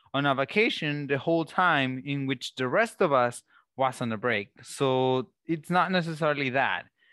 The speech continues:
Now, but I there, right there, I mentioned a detail that is relevant to getting, um, that difference. You know, when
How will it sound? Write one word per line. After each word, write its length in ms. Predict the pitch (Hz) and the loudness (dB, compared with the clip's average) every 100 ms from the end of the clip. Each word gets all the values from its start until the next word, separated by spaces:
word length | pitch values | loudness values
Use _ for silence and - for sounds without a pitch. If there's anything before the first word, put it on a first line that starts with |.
| _ _ - | _ _ -2
Now, 160 | 147 | 0
but 160 | 131 139 | 2 2
I 120 | 147 | 0
there, 580 | 139 180 220 196 143 135 | -2 0 2 2 0 -4
right 200 | 143 143 | -6 -6
there, 360 | 156 196 156 139 | 0 2 2 0
I 120 | 123 123 | -4 -4
mentioned 400 | 139 156 156 127 | -2 -4 -4 -4
a 60 | |
detail 600 | 120 175 156 113 107 107 - | -2 -6 -4 -2 -2 -4 -6
that 140 | 123 | -4
is 220 | 123 120 120 | -2 -4 -2
relevant 680 | 135 131 117 113 113 - - | 0 0 0 -2 -4 -10 -8
to 280 | 131 123 120 | -4 -2 -2
getting, 420 | 120 117 117 117 - - - | 0 0 0 -4 -10 -20 -4
um, 360 | 117 113 110 110 | 0 0 0 -2
that 220 | 95 95 _ _ | -2 -4 _ _
difference. 500 | 170 190 - 85 - - - _ | -2 -2 -4 -10 -12 -20 -20 _
You 80 | 117 | -4
know, 280 | 107 107 120 _ | -2 -4 -6 _
when 320 | - 117 117 | -4 -2 -2